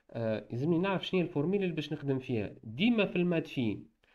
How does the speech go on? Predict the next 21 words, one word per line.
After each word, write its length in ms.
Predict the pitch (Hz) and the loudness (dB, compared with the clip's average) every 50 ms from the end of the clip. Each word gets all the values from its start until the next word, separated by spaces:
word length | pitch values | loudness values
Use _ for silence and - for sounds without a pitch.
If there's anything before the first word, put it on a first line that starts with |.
| _ _ _ | _ _ _
في 60 | _ - | _ -6
الشابيتر 540 | 131 - - 143 143 - 208 202 185 165 | -4 -2 -2 0 2 2 2 2 2 0
متاع 220 | 160 147 - 165 156 | -2 0 0 0 2
الاسكونت، 640 | 156 151 147 - - 143 131 107 95 92 - - - _ _ _ _ _ _ _ _ _ _ _ _ _ _ - _ _ _ _ _ _ | 0 0 -2 -2 -2 0 0 0 -2 -6 -12 -18 -20 _ _ _ _ _ _ _ _ _ _ _ _ _ _ -20 _ _ _ _ _ _
كي 100 | - 120 | -8 -8
يقول 300 | 113 120 - 147 185 214 | -8 -2 -2 0 2 2
لك، 220 | 233 220 214 - - - - _ _ _ _ _ _ _ _ _ _ _ _ _ _ _ _ _ _ _ _ _ _ _ _ _ _ _ _ _ _ _ _ _ _ _ _ _ _ _ _ _ _ _ _ _ _ _ _ _ _ _ _ _ _ _ _ _ _ _ _ _ - _ _ - | 0 0 -4 -8 -16 -20 -20 _ _ _ _ _ _ _ _ _ _ _ _ _ _ _ _ _ _ _ _ _ _ _ _ _ _ _ _ _ _ _ _ _ _ _ _ _ _ _ _ _ _ _ _ _ _ _ _ _ _ _ _ _ _ _ _ _ _ _ _ _ -20 _ _ -8
دونك 280 | 107 117 120 123 120 | -4 -2 -2 -2 -2
كيف 180 | 123 123 123 - | -2 -4 -2 -2
يقول 260 | 139 139 - 196 202 | -4 0 0 2 2
لك 220 | 190 185 - - - | 2 -2 0 2 2
ايفي 260 | 175 175 180 - 196 | 2 2 2 2 2
يونيك، 680 | 185 165 156 151 139 120 104 98 101 - - - - _ _ _ _ _ _ _ _ _ _ _ _ _ _ _ _ _ _ _ _ _ _ _ _ _ _ _ _ _ _ _ _ _ _ _ _ _ _ _ _ _ _ _ _ _ _ _ _ _ _ _ | 4 4 6 4 4 2 2 -2 -4 -10 -18 -20 -20 _ _ _ _ _ _ _ _ _ _ _ _ _ _ _ _ _ _ _ _ _ _ _ _ _ _ _ _ _ _ _ _ _ _ _ _ _ _ _ _ _ _ _ _ _ _ _ _ _ _ _
ديما 320 | 123 120 156 185 180 156 131 | -10 -2 0 2 2 2 2
كي 160 | 135 - 143 | 0 -2 -4
يقول 200 | 147 156 170 156 | 0 0 2 2
لك 160 | 143 - - | 0 0 -2
ايفي 200 | 147 143 - 170 | -6 -4 -2 0
يونيك 340 | 151 147 156 196 202 202 147 | 2 2 2 0 0 -2 -4
باش 140 | 147 143 - | -6 -6 -4
تخدم 420 | - 196 196 175 175 190 208 | -4 -4 -2 -2 -2 -2 -2